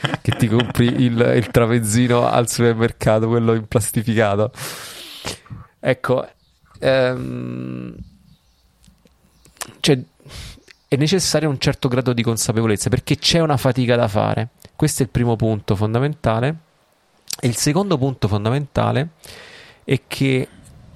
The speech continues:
nel, eh, nel riuscire a fare le cose facili c'è una soddisfazione intrinseca, dopamina e compagnia bella.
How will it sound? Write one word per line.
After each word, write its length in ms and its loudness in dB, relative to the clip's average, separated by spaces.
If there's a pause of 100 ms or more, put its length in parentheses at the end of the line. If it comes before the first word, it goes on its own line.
(160)
nel, 1000 0 (180)
eh, 80 -2
nel 1200 0
riuscire 320 0
a 40 0
fare 200 0
le 80 2
cose 220 0
facili 580 0 (1080)
c'è 160 2
una 140 2
soddisfazione 600 0
intrinseca, 580 -2
dopamina 640 0
e 60 -2
compagnia 460 0
bella. 420 -2